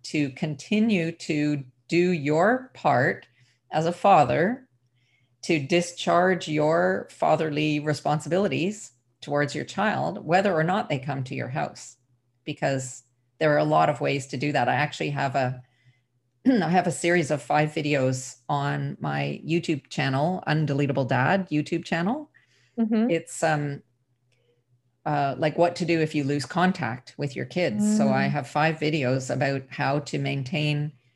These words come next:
Speaker 1: how to maintain a connection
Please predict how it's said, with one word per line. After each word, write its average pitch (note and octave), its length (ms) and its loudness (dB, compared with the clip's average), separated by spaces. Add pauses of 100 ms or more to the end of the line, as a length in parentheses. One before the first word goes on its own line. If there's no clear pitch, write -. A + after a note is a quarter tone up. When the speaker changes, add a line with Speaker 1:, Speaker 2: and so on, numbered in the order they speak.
(880)
Speaker 1:
how D3+ 220 0
to D3+ 80 -2
maintain C#3+ 440 -2
a D#3 60 -4
connection D3 680 -4